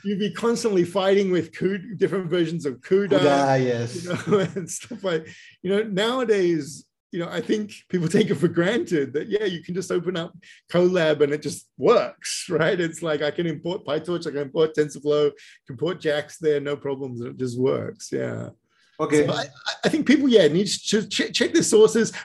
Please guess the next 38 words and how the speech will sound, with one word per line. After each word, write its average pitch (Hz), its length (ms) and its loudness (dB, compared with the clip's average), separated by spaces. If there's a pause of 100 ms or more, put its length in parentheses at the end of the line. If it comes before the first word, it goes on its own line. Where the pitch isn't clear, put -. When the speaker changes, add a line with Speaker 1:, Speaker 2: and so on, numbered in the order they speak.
Speaker 1:
but 190 80 4
then 254 140 6
just 151 260 2
build 185 300 8
stuff, 123 360 -8 (120)
right? 170 320 2 (200)
We, 226 400 2
uh, 165 320 0
we've 226 260 2
seen, 190 600 -2
so - 120 -6
we've 262 120 -2
had 226 140 2
a 202 60 -4
number 202 240 0
of, 160 260 -4
you 170 80 -10
know, 139 300 -8
in, 226 240 -6
we've 175 320 -4
had 156 280 -4
interns 190 300 2
come 190 140 -2
and 175 100 0
work 170 220 0
for 180 120 -4
us, - 140 -6
stuff - 180 -10
like 156 100 -4
that. 156 180 0 (200)
The 180 60 -2
people 254 380 0
we 202 180 4
see 208 440 -4
that 160 200 -2
do 160 140 2
the 156 80 2
best 139 440 -2